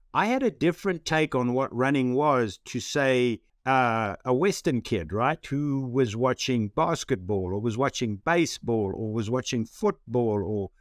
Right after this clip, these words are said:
or was watching soccer, right? Very high speed running, very intermittent,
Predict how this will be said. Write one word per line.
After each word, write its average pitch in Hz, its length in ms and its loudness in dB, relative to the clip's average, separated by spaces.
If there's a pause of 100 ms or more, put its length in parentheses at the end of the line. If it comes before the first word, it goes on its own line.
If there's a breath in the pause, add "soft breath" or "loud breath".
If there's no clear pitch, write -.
(280)
or 127 100 -4
was 123 160 0
watching 147 320 0
soccer, 113 640 -2
right? 139 240 0
Very 165 480 2
high 156 220 0
speed 139 380 -6
running, 123 360 2
very 160 420 2
intermittent, 123 920 -2